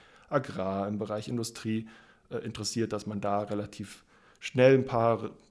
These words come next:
Beispielanwendungen der letzten Jahre auch findet, was da Forscherinnen und Forscher machen. Das wäre so ein bisschen eher so ein wissenschaftlicher Einstieg. Was ich auch eine super tolle Ressource da finde, sind,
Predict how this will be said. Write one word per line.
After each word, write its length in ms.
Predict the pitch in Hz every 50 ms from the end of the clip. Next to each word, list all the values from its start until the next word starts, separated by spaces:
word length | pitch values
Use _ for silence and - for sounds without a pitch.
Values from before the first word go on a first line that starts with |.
| _ -
Beispielanwendungen 880 | - 107 113 - - - - 113 107 107 107 104 104 101 104 104 101 101
der 100 | 104 101
letzten 320 | 98 98 98 - - 107
Jahre 440 | 98 90 90 95 98 113 104 101 101 98 -
auch 120 | 113 107
findet, 280 | - - 104 104 98 -
was 140 | 98 95 -
da 120 | - 104
Forscherinnen 540 | - - 104 101 104 - 113 - 117 110 -
und 100 | - 101
Forscher 260 | - - 107 - -
machen. 360 | - 104 104 104 - - 98 - _ _ -
Das 160 | - 110 117
wäre 100 | 120 117
so 60 | 107 110
ein 60 | 110
bisschen 280 | 110 113 107 98 98
eher 140 | - 107 101
so 80 | 101 101
ein 80 | 95
wissenschaftlicher 560 | 104 143 147 175 160 156 147 147 147 135 131 123
Einstieg. 400 | 127 127 123 - 131 123 - - - - - - - - _
Was 100 | - 110
ich 160 | 113 110 120
auch 340 | 117 120 135 139 131 127 120
eine 120 | 123 120 113
super 280 | 117 139 139 135 131
tolle 260 | 127 - 127 120 120
Ressource 400 | 113 117 110 - 120 113 113 113 113
da 120 | 113 110
finde, 360 | 107 - - 113 107 107 107
sind, 320 | 101 - 113 104 101 101